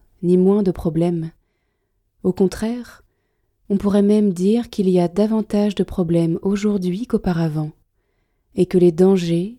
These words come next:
sont plus grands que jamais. Cela montre que la cause du bonheur et la solution à nos problèmes ne résident pas dans la connaissance du monde matériel.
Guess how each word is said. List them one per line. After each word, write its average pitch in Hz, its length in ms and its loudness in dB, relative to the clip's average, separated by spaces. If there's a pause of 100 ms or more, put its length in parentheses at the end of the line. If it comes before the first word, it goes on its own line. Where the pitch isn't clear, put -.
sont - 280 -4
plus 220 220 -4
grands 160 340 -2
que 185 160 -4
jamais. 156 440 -4 (1800)
Cela 202 340 2
montre 196 420 0
que 190 140 -2
la 175 140 2
cause 180 300 0
du 165 120 -2
bonheur 180 720 -2 (180)
et 170 100 -2
la 160 100 -2
solution 190 680 -2
à 165 60 0
nos 156 120 -2
problèmes 170 640 -2 (640)
ne 185 120 4
résident 202 380 2
pas 226 280 -2
dans 214 100 0
la 175 120 2
connaissance 196 640 -2
du 185 120 -2
monde 175 340 2
matériel. 160 800 -4